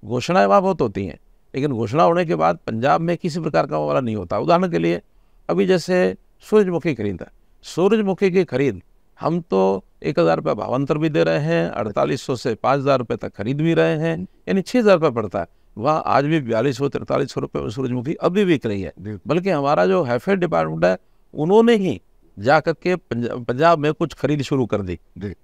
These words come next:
Speaker 1: और वो भी खरीद करके लेके आए हैं,
Speaker 2: हम्म।
Speaker 1: क्योंकि यहाँ महंगा है, वहाँ उनको सस्ता मिलता है, तो उनको थोड़ा सा, आ, बैलेंस बढ़ाने के लिए अपना उपयोग हो जाएगा।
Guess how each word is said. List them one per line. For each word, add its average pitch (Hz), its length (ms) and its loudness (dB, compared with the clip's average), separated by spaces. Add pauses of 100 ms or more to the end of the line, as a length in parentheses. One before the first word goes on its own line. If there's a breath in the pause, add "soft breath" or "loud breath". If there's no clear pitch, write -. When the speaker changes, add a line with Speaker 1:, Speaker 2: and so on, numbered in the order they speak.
Speaker 1:
और 120 120 -4
वो 135 120 0
भी 185 100 2
खरीद 160 240 0
करके 135 280 0
लेके 117 240 2
आए 95 160 -2
हैं, 85 120 -6 (120)
Speaker 2:
हम्म। 110 100 -8
Speaker 1:
क्योंकि 127 240 -6
यहाँ 139 200 2
महंगा 135 360 0
है, 160 80 2
वहाँ 139 160 0
उनको 120 240 -4
सस्ता 120 280 -4
मिलता 160 300 2
है, 160 60 4
तो 139 120 -8
उनको 127 220 -6
थोड़ा 120 220 2
सा, 139 220 2 (420)
आ, 120 220 -2
बैलेंस 135 300 4
बढ़ाने 123 300 0
के 113 120 -2
लिए 113 140 -2
अपना 104 360 -4
उपयोग 196 380 2
हो 156 100 2
जाएगा। 131 360 0